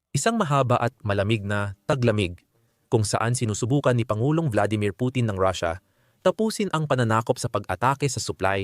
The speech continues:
at kuryente ng Ukraine. Isinulat ng British Broadcasting Corporation diplomatic correspondent James Landale noong Nobyembre labing tatlo. Lalong lumakas at tumindi ang pag-atake ng Russia sa enerhiya ng Ukraine. Dahil sa tuloy-tuloy na pag-atake ng mga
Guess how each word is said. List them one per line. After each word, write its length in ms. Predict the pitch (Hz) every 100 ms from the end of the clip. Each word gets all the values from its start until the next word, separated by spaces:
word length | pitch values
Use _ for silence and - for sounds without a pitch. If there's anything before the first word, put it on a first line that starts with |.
| 90
at 100 | -
kuryente 420 | 95 92 117 127 120
ng 160 | 101 87
Ukraine. 380 | 78 87 73 73 _ _ _
Isinulat 480 | 151 208 202 208 165
ng 160 | 135
British 320 | 113 127 139
Broadcasting 560 | 107 107 113 104 98 113
Corporation 560 | 107 101 104 98 95 98
diplomatic 640 | 131 143 127 110 110 123
correspondent 640 | 107 98 - 110 107 98
James 320 | 98 110 143 143
Landale 560 | 117 113 90 90 120 139 _ _ _ -
noong 320 | 151 196 233
Nobyembre 640 | 190 123 113 107 101 95 -
labing 320 | - 98 107 107
tatlo. 400 | 95 87 80 - _ _ -
Lalong 320 | 120 202 254
lumakas 480 | 208 143 - 110 -
at 100 | -
tumindi 480 | - 135 135 113 113 - _ _ _ _ -
ang 80 | 101
pag-atake 640 | 101 101 90 87 101 127
ng 160 | 127 143
Russia 560 | 107 95 - 90 92 _ _ -
sa 160 | -
enerhiya 640 | - 107 101 90 165 160 160
ng 120 | 131
Ukraine. 360 | 95 92 85 - _ -
Dahil 320 | 104 104 120
sa 160 | 117 -
tuloy-tuloy 480 | 110 160 151 139
na 80 | 135
pag-atake 560 | 131 113 98 107 104 113
ng 160 | 107
mga 160 | 104 98